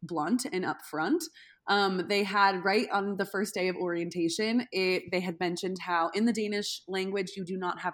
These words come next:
the word maybe and you do not have the word please. If you want something, ask for it. If you're not going to something, tell someone you're not going. Don't give them a maybe. And I, and I find myself to be a very indecisive person. And that was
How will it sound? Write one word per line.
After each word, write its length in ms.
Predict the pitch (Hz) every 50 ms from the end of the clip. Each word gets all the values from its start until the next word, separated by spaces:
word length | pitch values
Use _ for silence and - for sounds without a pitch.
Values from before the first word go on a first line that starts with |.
| - -
the 60 | 180
word 220 | 165 165 156 160 165
maybe 400 | 185 202 233 247 269 302 320 349 330
and 100 | 208 202
you 120 | 196 180
do 120 | 175 185 175
not 180 | 185 196 214 - - 196
have 120 | 196 190 -
the 60 | 190
word 200 | 190 185 180 175 - _ _
please. 360 | 190 180 160 147 - - - -
If 140 | 170 - -
you 100 | 180 165
want 240 | 190 226 247 240
something, 360 | - 233 220 220 - 233 240 240
ask 240 | - 165 160 - - - _
for 160 | - - -
it. 100 | - - _ _ _ - - - - -
If 120 | 185 -
you're 80 | 190 185
not 200 | 175 185 180 175
going 240 | 208 214 233 254
to 80 | 254 254
something, 360 | - 247 240 240 247 240 240
tell 220 | 233 - 185 170 170
someone 260 | - 185 185 185 185
you're 100 | 185 185
not 200 | 185 185 185 -
going. 400 | - 175 170 160 143 - - 160
Don't 240 | - 160 165 - - _ -
give 160 | 202 180 180
them 140 | 208 202 208
a 60 | 208
maybe. 500 | 202 196 196 190 185 180 143 135 127 - _ - - - - - -
And 120 | 190 202
I, 160 | 190 196 - - -
and 120 | 202 202 190
I 80 | 190 190
find 280 | - - 190 190 190
myself 360 | 190 190 202 - 185 175 180 - -
to 60 | - -
be 120 | 196 185
a 60 | 170 160
very 260 | 170 160 160 165 165 -
indecisive 600 | 165 165 160 170 165 - 156 156 156 - 156 -
person. 460 | - 151 151 - - 196 214 233 240 240 - - - - - -
And 480 | 196 190 185 180 180 175 175 170 165 170
that 260 | 160 156 160 180 - - - - _ _ -
was 400 | 208 185 196 185 175 170 170